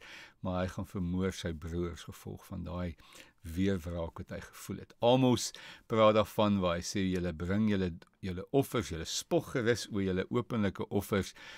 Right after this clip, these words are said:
maar ek wil dit nie hê nie." Hoekom? En dis, julle kan die hele ding met Amos gaan lees. Want daar's 'n verbreeking, 'n disassosiasie is nou 'n groot Afrikaanse woord, van dit wat julle kom sê en dit wat julle hier doen,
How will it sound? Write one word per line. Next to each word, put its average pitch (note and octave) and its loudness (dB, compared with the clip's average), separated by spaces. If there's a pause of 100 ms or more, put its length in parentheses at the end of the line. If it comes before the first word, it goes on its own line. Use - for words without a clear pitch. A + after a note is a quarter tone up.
(160)
maar G2 6 (100)
ek F#2 -8 (140)
wil A2 0
dit A2 -4
nie F#2+ 2
hê - 2
nie." E2 -2
Hoekom? F#2+ -2
En F2 0
dis, G2 -2 (120)
julle G2+ -2
kan A#2+ 0
die A2+ 2
hele C3 4
ding A2+ 2
met G2 0
Amos F#2 2
gaan E2+ -6
lees. E2+ -4 (1200)
Want F#2+ -2
daar's G2 2
'n G2 6 (320)
verbreeking, G#2+ 2
'n E2 -2
disassosiasie G2 0
is - -6
nou E2+ -6
'n - -8
groot A2 -2
Afrikaanse G#2+ 0
woord, G#2 2 (320)
van F#2 -2
dit D3+ 6
wat F3 2
julle D#3 6
kom B2+ 0
sê - 4 (640)
en G#2 -2
dit A2 0
wat B2+ 0
julle B2 4
hier F#3+ 4
doen, G3+ 4